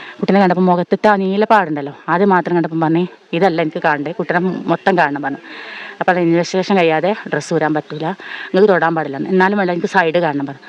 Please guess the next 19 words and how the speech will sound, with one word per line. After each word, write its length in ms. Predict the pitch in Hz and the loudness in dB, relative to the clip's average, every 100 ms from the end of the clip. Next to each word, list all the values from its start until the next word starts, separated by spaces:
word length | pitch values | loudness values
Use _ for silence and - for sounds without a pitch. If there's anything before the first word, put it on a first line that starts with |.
| - - | -10 -4
അപ്പോഴാണ് 320 | 180 202 170 | 0 2 0
കുട്ടീൻ്റെ 320 | 170 - 170 | -4 -8 -6
കഴുത്തിൽ 300 | 160 156 165 185 | -6 -6 -8 -8
ഇങ്ങനെ 520 | - - - 165 185 - - - - - | -10 -10 -2 0 0 -4 -18 -16 -18 -2
പിടിച്ച 240 | 208 - 190 | -2 0 0
മുറിവ് 340 | 185 175 185 | 0 0 2
കാണുന്നത്. 280 | 180 143 135 | 2 0 -6
അതിൽ 160 | 165 190 | -4 -2
ഞാൻ 120 | 190 | 0
പറഞ്ഞു, 220 | 175 190 190 - - - - - | 0 0 -4 -14 -20 -18 -14 -2
"എന്തായാലും 360 | 208 226 240 226 | 2 4 4 2
കുട്ടി 160 | 220 214 | -2 0
തൊണ്ടയെ 300 | 202 208 240 | 2 2 2
കുരുങ്ങിയാണ്ട് 800 | 240 202 190 180 175 170 170 185 | 2 2 2 2 2 2 0 -2
കുട്ടി 280 | - 175 180 | -4 -4 0
അങ്ങനെ 200 | 160 165 | 2 2
പെട്ടെന്ന് 280 | 175 - 190 | 0 2 2
മരിക്കാൻ 280 | 175 156 160 | 2 2 -2
സാധ്യതയല്ല. 420 | 156 151 156 143 | -2 -2 -2 -2